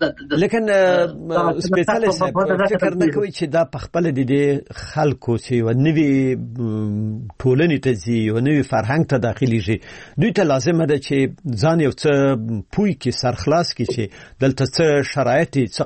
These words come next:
Speaker 2: قوانین دي. د، د اکثرو اروپایان چې کله نورو هیوادو ته سفر کوي، اه، نو د س-، تر سفر مخکې څو شیان په نظر کې نیولي دي. هغه ځای، هیواد یا ښار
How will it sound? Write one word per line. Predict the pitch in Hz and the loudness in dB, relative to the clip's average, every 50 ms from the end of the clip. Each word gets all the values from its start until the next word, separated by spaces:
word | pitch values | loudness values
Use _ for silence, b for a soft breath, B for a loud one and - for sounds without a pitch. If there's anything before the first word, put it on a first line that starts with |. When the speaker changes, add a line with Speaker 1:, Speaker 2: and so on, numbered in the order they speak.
| - - | -2 0
Speaker 2:
قوانین | 135 120 123 123 139 151 147 | 0 2 2 2 2 2 0
دي. | 135 120 - B B B B B B B 175 | 0 -2 -4 B B B B B B B 0
د، | 170 160 156 156 160 147 131 113 147 170 - - | 2 2 4 2 0 0 -2 -6 -8 -8 -4 0
د | 160 165 160 | 0 2 2
اکثرو | - - 226 226 226 220 208 | 0 0 0 2 4 4 4
اروپایان | 185 175 - 170 165 180 190 | 2 2 2 0 0 2 0
چې | - - - 180 165 147 - - | 0 0 0 0 0 0 -2 0
کله | 165 151 151 147 123 117 127 135 127 | 2 2 2 2 2 0 0 0 2
نورو | 170 208 208 165 | 4 4 4 2
هیوادو | 123 127 123 120 123 120 110 123 117 | 2 2 2 2 2 2 2 0 0
ته | - 127 | 0 -2
سفر | - - 127 - - 120 117 - - | -4 -4 -4 -2 0 -2 -2 -2 0
کوي، | 131 120 139 - - B B B B B B B B B B | 0 0 0 -2 -4 B B B B B B B B B B
اه، | B 135 127 131 127 127 127 127 | B 0 2 4 4 4 2 2
نو | 123 131 131 127 | 2 2 0 0
د | 104 - 123 127 | 0 0 -2 -2
س-، | - - 151 - - | 0 0 -2 -2 -2
تر | - 127 | -2 -2
سفر | - - 143 127 - 175 170 160 | 0 0 -2 0 2 2 2 2
مخکې | 160 170 - - - 165 160 160 - - | 0 -2 -2 0 0 2 2 2 0 0
څو | 170 175 151 | 0 0 2
شیان | - - 180 180 156 | 2 0 0 0 0
په | - 139 | 0 0
نظر | 110 120 113 104 123 117 - | -2 -2 0 0 0 -2 -2
کې | - 123 107 | -2 -2 -2
نیولي | 117 107 110 104 110 107 | 0 0 0 0 0 0
دي. | 107 127 143 | 0 0 2
هغه | 143 156 170 156 156 160 156 143 147 147 143 131 - 202 208 226 196 139 104 92 | 2 2 2 2 4 4 4 4 2 2 0 -2 -6 -8 -14 -12 -10 -8 -4 0
ځای، | 139 143 139 135 131 123 - | 2 2 4 4 2 2 0
هیواد | 127 120 113 120 127 123 117 104 120 | 0 0 0 2 0 0 0 0 0
یا | 104 95 - | -2 -2 0
ښار | - 127 123 117 | 0 0 0 0